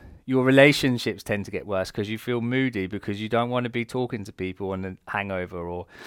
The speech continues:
whatever it might be. So once you start to identify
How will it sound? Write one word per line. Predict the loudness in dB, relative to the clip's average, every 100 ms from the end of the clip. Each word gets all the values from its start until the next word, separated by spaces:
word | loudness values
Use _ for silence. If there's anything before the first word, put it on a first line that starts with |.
| -20 -8
whatever | 2 4 6 2
it | 0
might | -2 0
be. | 0 0 -2 -14 -20 -20 -20 _ _ _
So | -4 0
once | 0 0
you |
start | -2 6 6 4
to | 2 4
identify | 4 0 4 6 6 2 -4 2 6 8 8 6 4 0